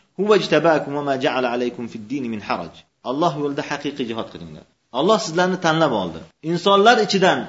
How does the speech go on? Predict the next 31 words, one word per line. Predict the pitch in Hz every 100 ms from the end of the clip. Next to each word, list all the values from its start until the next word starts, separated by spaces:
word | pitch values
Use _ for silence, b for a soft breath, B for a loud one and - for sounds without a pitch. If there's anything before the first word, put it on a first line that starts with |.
| -
musulmon | 123 185 226 208 262 254
qilib | 247
sizlarni | - 190 208 220
tanlab | 214 202 196
oldi. | 202 208
Haqiqiy | 214 226 226 269 285
jihod | 240 214 190
qilinglar. | 156 135 98 80 - _
Haqiqiy | - - 190 190
jihod | 170 175
qanday | 175 175 170
bo'ladi? | 135 107 90 - _ _
"Huwa | 131 160
ijtabakum." | 156 147 151 180 - 120 95 - -
Alloh | 135 151
sizlarni | 143 139
tanlab | 127 139 160
oldi. | 139 127 147 220 - _
"Va | 120
ma | 151 185
ja'ala | 190 196 196
alaykum | 202 196 190
fid | 190
dini | 170 208
min | 196 180
haraj." | 226 226 160 120 - _ _ _
Sizlarga | - 156 160 165
dinda | 127 151 143 170 208 - - _ _
jihod | 95 131 160 214
qilishlik | - 180 - -
bilan | 156 156